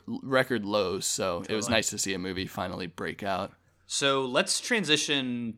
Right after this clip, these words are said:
Speaker 2: to the other movie we want to, uh, review, and that is Darrenovsky's Mother, with an
Speaker 1: <laughs>
Speaker 2: exclamation mark.
Speaker 1: Darrenovsky's. Nice. I like that.
Speaker 2: Did I, what'd I say?
Speaker 1: Uh,
Speaker 2: Dar-
Speaker 1: Darren Aron-,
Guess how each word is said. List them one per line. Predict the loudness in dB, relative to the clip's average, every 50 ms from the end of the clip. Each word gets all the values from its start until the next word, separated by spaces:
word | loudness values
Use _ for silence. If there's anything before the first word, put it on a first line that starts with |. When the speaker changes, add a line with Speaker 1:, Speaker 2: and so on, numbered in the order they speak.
| -8 -8
Speaker 2:
to | -8 -6 -4
the | -4 -2 0
other | 0 2 2
movie | 2 2 0 -2 -2 -6 -8 -8 -8 -10 -10
we | -10 -10
want | -8 -8 -6 -6
to, | -8 -8 -8 -6
uh, | -4 -4 -2 -4 -4 -6
review, | -8 -12 -12 -10 -10 -8 -8 -8 -8 -6 -6
and | -6 -2 0
that | 0 0 2 0
is | -2 -4 -6 -8
Darrenovsky's | -6 -4 -4 -2 -2 -2 -2 -2 -2 -4 -6 -8 -8 -8 -10 -10 -10 -12 -14 -16 -16 -14
Mother, | 2 8 8 8 8 8 6 2 0 -4 -8 -16 _ _ _ _ 2
with | 6 6 6 6 6
an | 6 6
Speaker 1:
<laughs> |
Speaker 2:
exclamation | 6 6 8 8 10 10 10 10 10 8
mark. | 8 6 4
Speaker 1:
Darrenovsky's. | 4 4 4 4 4 2 2 0 0 0
Nice. | 2 4 6 8 8 8 6 6 4 2
I | 4 4
like | 4 6 4 2 2
that. | 2 2 2 4
Speaker 2:
Did | 6 6
I, | 8
what'd | 8 8 6
I | 6
say? | 8 8 10 10 10
Speaker 1:
Uh, | 8
Speaker 2:
Dar- | 8 10 10 12
Speaker 1:
Darren | 12 12 10 8 8
Aron-, | 6 6 4 2 0